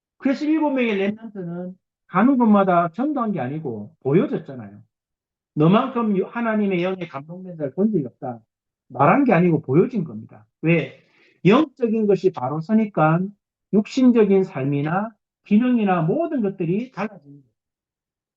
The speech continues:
그래야 흑암을 이기고 세상 살리는 문화 서밋, 다른 말로 하면 교회와 현장의 영적 흐름을 바꾸는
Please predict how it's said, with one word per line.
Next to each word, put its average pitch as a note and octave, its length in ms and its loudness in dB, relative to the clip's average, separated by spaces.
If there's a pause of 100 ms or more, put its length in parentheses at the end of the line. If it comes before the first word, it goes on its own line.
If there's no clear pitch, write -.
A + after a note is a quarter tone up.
(400)
그래야 A#3+ 520 0 (120)
흑암을 B3+ 420 -6
이기고 D#3+ 500 -6 (420)
세상 G3+ 280 2
살리는 F#3 560 0
문화 D3+ 280 0
서밋, B2 460 -8 (340)
다른 E3+ 260 2
말로 E3+ 260 2
하면 E3 400 -6 (420)
교회와 G#3 760 0
현장의 D3 840 -6 (240)
영적 A#3+ 500 -2
흐름을 F3 360 0
바꾸는 A3 580 -2